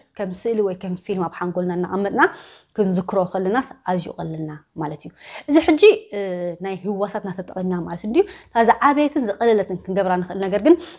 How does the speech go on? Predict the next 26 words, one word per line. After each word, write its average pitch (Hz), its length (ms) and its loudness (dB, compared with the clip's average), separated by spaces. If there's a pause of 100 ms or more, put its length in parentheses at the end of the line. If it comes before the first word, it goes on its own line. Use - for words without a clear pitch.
(120)
ሓንጎልና 262 480 4
ነቲ 202 180 -2
ናይ 202 140 -4
ግድን 190 380 -2
ክንዝክሮ 185 420 -6 (400)
ዘድልዮ 165 440 0
ነገራት 180 360 2
ጥራይ 175 280 -4
ክዝክር 202 400 0
እምበር 247 260 8 (340)
ብቐንጠመንጢ 214 800 -2 (180)
ምእንቲ 185 320 -6
ከይመልእ፣ 208 460 4 (420)
እ፣ 185 240 0
ክነፋኽሰሉ 185 640 -2
ኣለና። 170 320 -2
ሕጂ 190 180 0
እዚ 196 120 -2
እንታይ 202 200 0
ማለት 190 240 -2
እዩ? 349 100 4 (380)
እ፣ 185 60 -2 (360)
ብቐሊል 262 400 4
ዝኾነ 180 280 -2
ነገር 170 260 -2
ሊስቲ 220 320 2